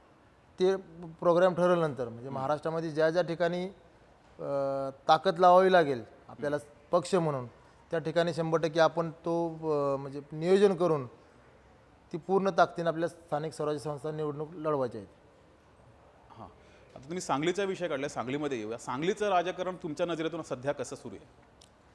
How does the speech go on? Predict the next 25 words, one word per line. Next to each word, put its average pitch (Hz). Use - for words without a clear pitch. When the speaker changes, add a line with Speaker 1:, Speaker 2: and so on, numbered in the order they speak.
Speaker 1:
मी 170
कालही 196
सांगितलं 165
की 170
राजकारणामध्ये, 170
अ, 123
घराणेशाहीची 165
कीड 156
लागलेला 151
म्हणजे 147
आमचा 139
सांगली 131
जिल्हा 98
आहे. 101
Speaker 2:
हम्म. 107
Speaker 1:
त्याचं 147
उदाहरण 156
म्हणजे 160
मी 151
आहे. 120
Speaker 2:
हम्म. -
लोकसभा 120
निवडणूक. 110
Speaker 1:
लोकसभेच्या 143
निवडणुकीने 113